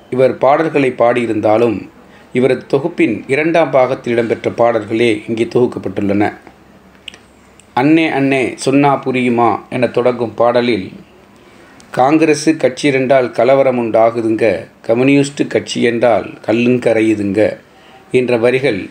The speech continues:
இலங்கை தொழிலாளர் காங்கிரஸ் இரண்டாக பிளவுண்ட பதிவு இடம்பெறுகிறது. இந்த பாடல் மூலம் ஆயிரத்தி தொள்ளாயிரத்தி ஐம்பத்தாறாம் ஆண்டு காலப்பகுதியில்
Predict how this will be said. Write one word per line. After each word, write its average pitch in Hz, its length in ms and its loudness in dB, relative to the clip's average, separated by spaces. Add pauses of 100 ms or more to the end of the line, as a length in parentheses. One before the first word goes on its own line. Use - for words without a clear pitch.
இலங்கை 175 320 0
தொழிலாளர் 139 420 2
காங்கிரஸ் 117 560 -2
இரண்டாக 143 440 0
பிளவுண்ட 120 500 0
பதிவு 113 400 0
இடம்பெறுகிறது. 101 720 -2 (2000)
இந்த 143 280 2
பாடல் 170 380 2
மூலம் 127 420 2
ஆயிரத்தி 156 460 0
தொள்ளாயிரத்தி 135 380 2
ஐம்பத்தாறாம் 117 640 0
ஆண்டு 101 220 -2
காலப்பகுதியில் 104 720 -2